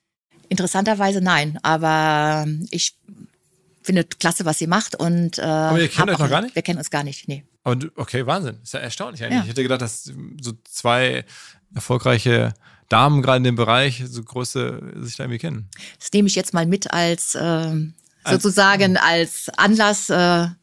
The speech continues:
Speaker 1: sie einfach mal anzuschreiben.
Speaker 2: Aber
Speaker 1: Ja,
Speaker 2: wie,
Speaker 1: eine gute
Speaker 2: wie,
Speaker 1: Idee.
Speaker 2: wie, wie guckst du auf Douglas? Also sind die für euch, ähm, ein wichtiger Kanal?
Speaker 1: Ja,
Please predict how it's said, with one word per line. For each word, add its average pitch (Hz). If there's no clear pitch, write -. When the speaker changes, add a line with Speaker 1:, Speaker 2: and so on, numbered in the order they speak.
Speaker 1:
sie -
einfach 160
mal 160
anzuschreiben. 147
Speaker 2:
Aber 139
Speaker 1:
Ja, 240
Speaker 2:
wie, 226
Speaker 1:
eine 151
gute 127
Speaker 2:
wie, 135
Speaker 1:
Idee. 139
Speaker 2:
wie, 139
wie 127
guckst 139
du 175
auf 123
Douglas? 175
Also 139
sind 127
die 123
für 147
euch, 131
ähm, 135
ein 143
wichtiger 139
Kanal? 135
Speaker 1:
Ja, 190